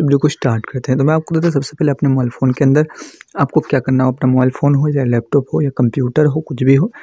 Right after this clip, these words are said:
आपको कोई भी Chrome ब्राउज़र ओपन करना है। ओपन करने के बाद आपको यहाँ सर्च करना है। आपको यहाँ क्या सर्च करना है? बिहार भूमि जानकारी। देखिए, हमने सर्च किया है। सर्च करने के बाद आपको थोड़ा सा नीचे स्क्रॉल करना है। नीचे स्क्रॉल करने के बाद आपको बिहार भूमि Government of India का एक वेबसाइट है, उस पर क्लिक करेंगे।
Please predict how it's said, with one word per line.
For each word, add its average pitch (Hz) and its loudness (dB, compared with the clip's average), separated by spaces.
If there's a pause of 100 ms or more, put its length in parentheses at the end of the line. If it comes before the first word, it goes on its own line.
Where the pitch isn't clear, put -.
(360)
आपको - -6
कोई 175 6
भी 180 2
Chrome 165 2
ब्राउज़र 151 6
ओपन 143 0
करना 139 2
है। 139 0
ओपन 139 -2
करने 135 2
के 143 2
बाद 139 4
आपको 131 0
यहाँ 131 4
सर्च 135 -2
करना 127 2
है। 147 0 (540)
आपको 143 0
यहाँ 156 4
क्या 147 2
सर्च 147 -4
करना 143 0
है? 160 -2
बिहार 127 0
भूमि 120 0
जानकारी। 120 -2
देखिए, 123 -2
हमने 143 2
सर्च 135 -2
किया 156 2
है। 170 -4 (360)
सर्च 165 4
करने 170 4
के 175 0
बाद 175 2
आपको 160 -4
थोड़ा 151 -2
सा 151 -2
नीचे 139 2
स्क्रॉल 147 2
करना 139 4
है। 139 4
नीचे 139 2
स्क्रॉल 143 2
करने 139 4
के 147 0
बाद 139 0
आपको 131 0
बिहार 127 2
भूमि 123 2 (480)
Government 165 8
of 160 6 (160)
India 147 4
का 151 0
एक 143 0 (120)
वेबसाइट 135 2
है, 147 4
उस 143 2
पर - -4
क्लिक 123 -2
करेंगे। 156 4